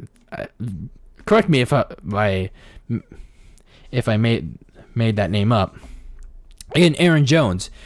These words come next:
because they were getting running lanes all day on the Rams. So they were chunk-, they were churning up yardage on the Rams, like, all day long and getting key first downs when, when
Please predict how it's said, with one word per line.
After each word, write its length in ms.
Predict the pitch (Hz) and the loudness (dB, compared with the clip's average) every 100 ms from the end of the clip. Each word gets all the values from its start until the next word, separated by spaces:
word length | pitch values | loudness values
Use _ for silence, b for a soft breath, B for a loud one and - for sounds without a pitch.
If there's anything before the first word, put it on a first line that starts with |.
| B | B
because 480 | 131 131 131 107 95 - | -4 0 0 0 -6 -2
they 180 | 143 214 | 2 6
were 140 | 190 | 6
getting 480 | 147 151 143 117 113 | 4 2 2 0 2
running 400 | 147 185 147 117 | 4 4 2 2
lanes 480 | 104 85 95 - - b b b b b - | 0 -2 -4 -6 -12 b b b b b 2
all 200 | 147 151 | 4 4
day 320 | 131 135 113 | 4 2 2
on 160 | 104 101 | 0 -2
the 80 | |
Rams. 400 | 90 113 92 82 | 0 0 0 -4
So 420 | - 135 117 104 101 | -6 -2 0 0 -4
they 120 | 127 | -2
were 220 | 170 135 104 - - 95 - | 0 0 -4 -18 -20 -20 -6
chunk-, 280 | - 143 - _ | -2 -2 -4 _
they 180 | - 127 | -4 0
were 100 | 151 | 2
churning 380 | 131 170 165 147 | 2 2 4 2
up 160 | 123 104 | 0 0
yardage 540 | 127 123 98 92 - b b b b b b | 2 4 2 0 -4 b b b b b b
on 200 | - 127 | -4 -2
the 80 | 120 | 0
Rams, 520 | 120 113 117 113 113 - - | 2 2 2 2 -2 -8 -8
like, 280 | 107 95 - _ _ _ _ - | -4 -4 -8 _ _ _ _ -2
all 160 | 113 135 | 0 2
day 200 | 131 120 | 2 2
long 440 | 113 107 90 92 - | 2 2 2 -2 -4
and 200 | 123 117 | -4 0
getting 380 | 151 160 135 | 2 2 0
key 280 | - - 156 | -6 -4 -2
first 320 | 151 135 123 | 0 2 2
downs 460 | - 117 101 98 - - - | 0 0 -2 -4 -10 -16 -10
when, 500 | 107 117 85 - - B B B B | -2 0 -2 -8 -20 B B B B
when 400 | 95 127 120 104 | -2 0 0 -4